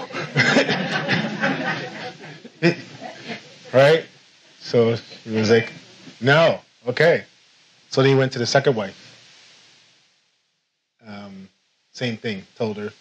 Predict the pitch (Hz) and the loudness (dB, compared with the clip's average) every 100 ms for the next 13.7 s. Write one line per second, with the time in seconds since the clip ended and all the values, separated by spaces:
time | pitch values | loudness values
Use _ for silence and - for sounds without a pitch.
0 | _ _ _ _ _ - 107 123 110 104 | _ _ _ _ _ -16 -4 2 4 2
1 | - - - - _ - 113 113 - - | -6 -20 -20 -20 _ -8 -4 0 0 2
2 | 117 117 113 - 117 120 110 110 - - | 4 4 0 0 0 0 -2 -4 -10 -20
3 | - - _ _ 113 117 120 110 107 - | -20 -20 _ _ -2 0 0 -4 -6 -2
4 | 117 107 - - - 117 - 117 104 - | -4 -4 -10 -20 -16 -12 -6 -4 -4 -8
5 | - - - - _ _ _ _ _ _ | -12 -20 -20 -20 _ _ _ _ _ _
6 | _ _ - 101 117 - 107 - 131 117 | _ _ -10 -4 -4 -4 -6 0 0 2
7 | 117 - 110 107 - - - - 220 117 | 0 0 0 0 -4 -6 -18 -12 -4 0
8 | 226 110 120 110 143 - - - - - | 0 2 2 0 -4 -16 -20 -20 -20 -20
9 | - - - _ _ _ - 151 131 110 | -20 -20 -20 _ _ _ -6 0 0 0
10 | 131 113 120 110 107 - _ - - 127 | -4 -2 -2 0 -2 -4 _ -4 2 2
11 | 110 104 - 113 107 107 - 113 98 - | 2 -4 -4 -2 0 0 0 -2 -4 -10
12 | - - - - - - - 117 107 - | -20 -20 -20 -20 -20 -14 -4 -4 -4 -4
13 | 101 - 101 107 107 104 98 | -4 -4 -4 -4 -2 -4 -4